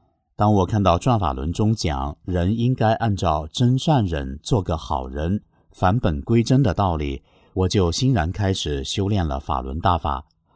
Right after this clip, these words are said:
从此我身心健康，二十多年了，我没有吃过一颗药，没打过一针。谈到法轮功，小高说，对法轮功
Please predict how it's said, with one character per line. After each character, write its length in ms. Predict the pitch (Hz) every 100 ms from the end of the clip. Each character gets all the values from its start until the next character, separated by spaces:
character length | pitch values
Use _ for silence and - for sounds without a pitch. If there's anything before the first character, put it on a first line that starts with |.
| _ _ -
从 200 | - 101
此 300 | - 71 67 _
我 220 | 85 80
身 200 | 76 107
心 240 | 98 95 87
健 240 | 85 78
康， 320 | 62 80 78 92 _ _ -
二 160 | 104
十 140 | 95 -
多 160 | 90
年 180 | 85 76
了， 280 | 80 76 69 _ -
我 200 | 92 85
没 180 | 92
有 120 | 107 78
吃 220 | - 110
过 180 | 101 87
一 140 | 104
颗 240 | - 90
药， 340 | 87 98 76 65 _
没 240 | - 90 110
打 220 | - 60
过 240 | - 80
一 120 | 82
针。 320 | 73 - 87 98 _ _ _ _ _ _ _ _ _ -
谈 180 | - 104
到 160 | 110
法 200 | 98 82
轮 180 | 65 78
功， 260 | 107 117 - _ -
小 260 | - 76
高 220 | 73 95
说， 360 | 95 95 82 - _ _ _ -
对 180 | - 107
法 160 | - 78
轮 180 | 76 87
功 300 | 107 113